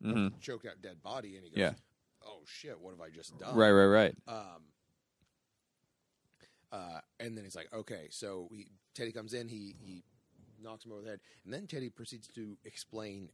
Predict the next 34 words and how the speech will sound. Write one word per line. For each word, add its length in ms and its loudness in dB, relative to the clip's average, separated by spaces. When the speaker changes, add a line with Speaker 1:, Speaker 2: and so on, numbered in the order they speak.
Speaker 1:
everything, 720 -12
basically. 580 -14
Speaker 2:
Right, 360 10
which 220 6
is 100 4
this 180 6
idea 360 12
that, 160 8
that 220 8
he, 680 -4
they 400 10
already 320 10
killed 380 8
John 300 8
G 400 6
a 80 2
long 280 8
time 260 4
ago. 360 -4
Speaker 1:
Right, 280 -4
that 240 -10
this 220 -6
is, 240 -6
that 200 -12
he 340 -12
is, 440 -4
he 120 -16
is 280 -6
actually 340 -10
a 40 -12
cop. 280 -14
Speaker 2:
Yeah. 160 8
Speaker 1:
Um, 320 -10
that, 280 -8